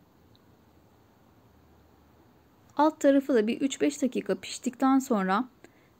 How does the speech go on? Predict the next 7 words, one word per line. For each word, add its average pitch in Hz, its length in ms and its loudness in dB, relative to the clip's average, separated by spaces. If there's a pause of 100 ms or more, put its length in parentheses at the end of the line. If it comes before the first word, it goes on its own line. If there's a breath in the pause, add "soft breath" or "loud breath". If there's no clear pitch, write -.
(140)
üzerine 277 420 4
ayırmış 269 460 0
olduğum 214 320 0
kaşar 262 460 -4
peynirlerin 208 640 -2
kalanını 208 500 -2
ekleyeceğim. 190 640 -2